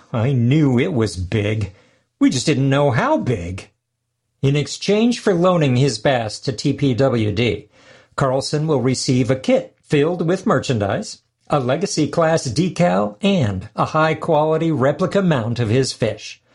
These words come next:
Also, Carlson is invited, with V I P access, to the Toyota Scherlunker Annual Awards,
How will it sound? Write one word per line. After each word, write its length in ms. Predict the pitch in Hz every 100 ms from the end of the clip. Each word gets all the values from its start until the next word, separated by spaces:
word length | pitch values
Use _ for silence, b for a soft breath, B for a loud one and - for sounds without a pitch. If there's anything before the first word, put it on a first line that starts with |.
| b b b b b
Also, 420 | 143 156 123 - - _ _
Carlson 480 | 139 131 143 - 147
is 160 | 156 160
invited, 580 | 156 156 117 104 - -
with 220 | 135 117
V 340 | 101 117 170 151
I 220 | 151 151
P 320 | - 156 147
access, 640 | 147 226 - 143 160 - - B B B
to 100 | 165
the 140 | 156
Toyota 520 | 156 156 143 190 240
Scherlunker 880 | 262 - 180 185 190 160 156 170 175
Annual 420 | 139 139 143 139 139
Awards, 640 | 131 113 - - -